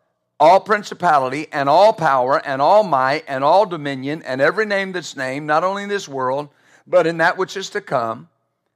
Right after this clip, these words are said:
And he has put all things under his feet and given him to be the head over all things to the church,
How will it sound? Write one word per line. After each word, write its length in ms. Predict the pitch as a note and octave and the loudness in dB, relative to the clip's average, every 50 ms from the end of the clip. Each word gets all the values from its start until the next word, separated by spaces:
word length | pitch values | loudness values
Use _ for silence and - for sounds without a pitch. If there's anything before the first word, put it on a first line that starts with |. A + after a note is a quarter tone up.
| _ _ _ _ _ _ _ _ _ | _ _ _ _ _ _ _ _ _
And 220 | - D#3 E3 E3 D#3+ | 0 2 2 2 0
he 180 | D3+ F3+ F#3+ F#3 | -4 -6 -4 -4
has 120 | F3 - | -4 -6
put 200 | - - F3 D#3 | -2 -2 0 2
all 280 | D3 D#3 F#3 A#3 B3 A#3 | 4 6 6 6 6 4
things 360 | - - F3+ E3+ E3+ D#3+ C#3 | 2 -2 -6 -6 -6 -6 -6
under 220 | F3 F3 F3 E3 | -6 -6 -4 -6
his 240 | D#3 C#3+ D#3+ B2+ B2 | -6 -6 -6 -8 -10
feet 300 | - _ D3 D3+ E3+ D#3+ | -10 _ -8 -8 -8 -8
and 100 | E3+ D#3+ | -12 -12
given 320 | C#3 D#3 F3 F3 D#3 D#3+ D#3 | -6 -4 -4 -2 -4 -4 -6
him 280 | D#3 G#3 A3+ A3+ G#3 | -6 -6 -6 -6 -8
to 60 | F3 | -8
be 140 | E3+ D#3+ E3+ | -10 -10 -8
the 140 | D#3+ D3 C3+ | -8 -6 -2
head 240 | C3+ E3 F3 F3 D#3+ | 0 2 2 2 2
over 260 | D#3 C#3+ B2+ C#3+ D#3 | 0 0 0 2 4
all 160 | F#3 G#3+ G#3+ | 6 4 4
things 380 | - - D3+ D3 C#3+ C#3 - - | 2 -2 -6 -10 -10 -12 -14 -18
to 100 | - C#3+ | -18 -20
the 100 | A#2+ A#2 | -20 -18
church, 580 | - - D3 C#3 B2+ A#2+ C3 C#3+ - _ _ | -12 -8 -4 -2 -2 -2 -4 -6 -8 _ _